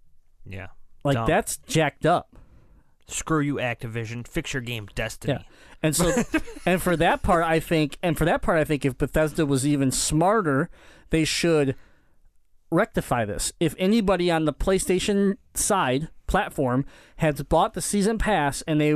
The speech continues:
Speaker 2: and, and they were looking forward to the mods and they want a refund, I think you give them a refund. It means they don't get the future, you know, stuff. But I think you, account by account, you build a special, you know, page on your website where they can enter the information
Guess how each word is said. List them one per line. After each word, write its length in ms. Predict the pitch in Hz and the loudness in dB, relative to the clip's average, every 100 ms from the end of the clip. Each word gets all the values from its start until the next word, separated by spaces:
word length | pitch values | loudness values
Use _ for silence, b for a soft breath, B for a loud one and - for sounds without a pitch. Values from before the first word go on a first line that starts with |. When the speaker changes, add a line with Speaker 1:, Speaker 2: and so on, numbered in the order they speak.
| 165 | 2
Speaker 2:
and, 260 | 165 151 160 | 0 0 0
and 220 | 160 151 147 | 0 0 2
they 120 | 165 | 2
were 120 | 160 | 2
looking 320 | 165 - 196 | 0 0 -4
forward 380 | - 196 190 165 | 0 2 2 0
to 360 | - 165 156 151 B B B | 0 2 2 0 B B B
the 520 | 143 151 147 143 139 - | -2 2 2 4 2 0
mods 480 | 156 175 220 147 131 | 0 2 2 0 -2
and 180 | 151 147 | -2 0
they 80 | |
want 180 | 147 160 | 2 2
a 60 | 139 | 0
refund, 480 | 156 262 147 131 143 | 0 0 0 0 2
I 80 | 202 | 0
think 220 | 294 220 | 0 -2
you 60 | |
give 140 | 170 190 | -2 0
them 120 | 196 | 2
a 20 | |
refund. 460 | 208 311 - 139 - - - _ _ - - - | 0 0 -4 -8 -14 -20 -20 _ _ -20 -8 0
It 100 | 165 | 4
means 200 | 180 160 | 4 4
they 80 | |
don't 240 | 156 156 139 | 2 2 0
get 140 | 151 | -2
the 80 | - | -4
future, 560 | - 160 - 147 131 - b b b b - | -2 -2 0 0 0 -2 b b b b -2
you 120 | 143 | 0
know, 280 | 131 123 - | 2 0 -4
stuff. 600 | - - 185 214 190 - - B B B | -6 -2 0 -2 -4 -14 -20 B B B
But 100 | 170 | 0
I 60 | |
think 180 | 196 160 | 0 -2
you, 360 | 160 196 190 175 - - - | 0 2 2 -2 -18 -10 -4
account 360 | 170 185 208 | 0 0 0
by 100 | 220 | 0
account, 460 | 233 - 202 180 208 | 0 0 2 2 0
you 160 | 165 151 | -2 2
build 260 | 160 160 | 2 2
a 60 | 139 | 0
special, 600 | - 170 - 190 180 175 | 0 0 0 2 2 2
you 40 | |
know, 80 | 160 | 0
page 300 | - 165 170 | 0 0 0
on 100 | 185 | 2
your 100 | 196 | 2
website 380 | 208 196 170 156 | 2 0 0 0
where 140 | 143 | 0
they 100 | 143 | 0
can 220 | 139 147 147 | 0 -2 -2
enter 260 | 160 - | -2 0
the 120 | 180 | 0
information 600 | 190 214 240 262 - 160 | 0 0 0 0 0 -2